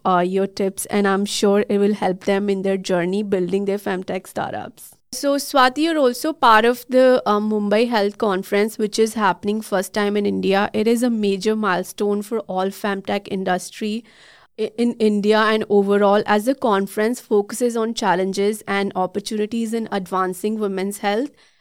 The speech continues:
and the role of technologies in making health equity a reality.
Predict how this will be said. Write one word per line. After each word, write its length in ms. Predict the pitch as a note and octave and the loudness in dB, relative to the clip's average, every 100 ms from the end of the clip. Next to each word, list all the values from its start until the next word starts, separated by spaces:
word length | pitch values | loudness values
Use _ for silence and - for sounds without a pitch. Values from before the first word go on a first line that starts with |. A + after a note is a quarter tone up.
| _ | _
and 200 | A#3 A#3+ | -2 0
the 100 | B3 A#3 | 2 4
role 200 | A3 A#3+ | 4 4
of 200 | C4 - | 0 -2
technologies 720 | A#3+ A#3 G#3+ F#3+ F#3+ G#3 A#3 | -4 -4 -4 -2 -2 -4 -4
in 160 | A#3 A3 | -4 -2
making 360 | G3 F#3+ A3 | -2 -2 -6
health 340 | B3 - G3 - | -6 -4 -4 -4
equity 460 | F#3 F3+ - G#3 A3+ | -10 -10 -10 -8 -6
a 60 | |
reality. 600 | G#3+ F3 - - - - | -6 -6 -8 -12 -16 -20